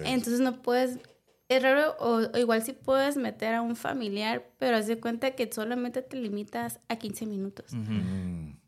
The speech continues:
Speaker 1: En Secretaría de Salud, por ejemplo, yo estaba en caravanas,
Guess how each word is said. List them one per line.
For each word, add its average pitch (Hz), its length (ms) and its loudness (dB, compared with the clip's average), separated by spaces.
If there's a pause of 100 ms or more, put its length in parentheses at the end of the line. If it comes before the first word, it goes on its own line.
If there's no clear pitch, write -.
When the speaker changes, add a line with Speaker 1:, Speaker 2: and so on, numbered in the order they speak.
(580)
Speaker 1:
En 262 360 4
Secretaría 240 580 2
de 294 60 2
Salud, 269 360 0 (120)
por 254 100 0
ejemplo, 226 300 -4
yo 220 80 -2
estaba 220 260 -6
en 214 80 -8
caravanas, 214 640 -6